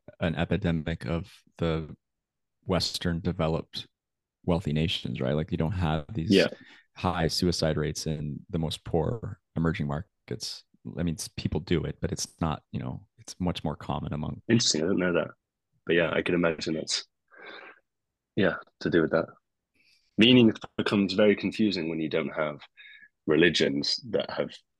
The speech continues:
Speaker 2: implanted meaning into your life for you. And finding individual meaning is an incredibly difficult thing to do. So it's, yeah, it's definitely something that can confuse a lot of people.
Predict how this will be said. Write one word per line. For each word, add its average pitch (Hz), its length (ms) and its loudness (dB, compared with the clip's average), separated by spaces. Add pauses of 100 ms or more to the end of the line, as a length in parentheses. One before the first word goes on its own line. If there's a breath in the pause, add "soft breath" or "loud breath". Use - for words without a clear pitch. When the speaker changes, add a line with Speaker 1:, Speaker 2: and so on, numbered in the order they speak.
(320)
Speaker 2:
implanted 78 580 2
meaning 78 320 4
into 78 240 4
your 71 120 2
life 71 320 -4 (140)
for 76 200 4
you. - 260 0 (540 soft breath)
And 71 140 2
finding 80 500 6
individual 73 500 2
meaning 71 360 0
is 73 160 0
an 76 80 2
incredibly 71 380 0
difficult - 560 -4 (640)
thing 67 160 4
to 71 120 0
do. 67 260 0
So - 360 2 (640)
it's, - 320 -4 (1200)
yeah, 82 320 2 (640)
it's - 180 -6
definitely 82 320 2
something - 360 0
that - 180 -4
can 73 180 0
confuse 71 440 -2
a - 60 -4
lot 78 100 -2
of - 80 -6
people. - 260 -6